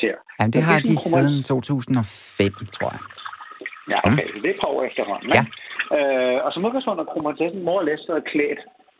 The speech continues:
Speaker 1: sådan de fleste gange, og det er jo så også, øh, det kodex, som folk, de går ud fra, når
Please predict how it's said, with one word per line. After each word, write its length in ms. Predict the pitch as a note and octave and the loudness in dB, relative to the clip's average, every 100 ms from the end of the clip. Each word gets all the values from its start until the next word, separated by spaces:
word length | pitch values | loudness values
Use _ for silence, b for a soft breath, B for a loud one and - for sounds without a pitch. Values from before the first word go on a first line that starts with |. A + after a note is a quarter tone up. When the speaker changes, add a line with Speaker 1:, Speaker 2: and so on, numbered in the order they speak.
| - - | 2 4
Speaker 1:
sådan 280 | F#3 D#3 C3 C#3 | 4 0 -2 -4
de 40 | C3+ | -2
fleste 300 | D3 C3 C#3 C3 | -2 -2 -2 0
gange, 180 | A2+ D#3 | 0 -2
og 40 | F3 | -2
det 80 | F#3+ | 2
er 60 | |
jo 60 | G3 | 2
så 60 | B2+ A2 | 2 2
også, 140 | A#2 C3 | 2 0
øh, 60 | A2 G2+ | 0 0
det 80 | C3 - | -4 0
kodex, 300 | C3+ C#3+ C#3 - | 0 0 -2 -4
som 80 | A#2+ - | -6 -4
folk, 140 | C3 - | -4 -6
de 60 | C3+ | -4
går 80 | C#3+ D3 | -2 0
ud 60 | F3+ - | -2 -2
fra, 140 | - B2 - | -2 -2 -2
når 100 | A#2+ | -2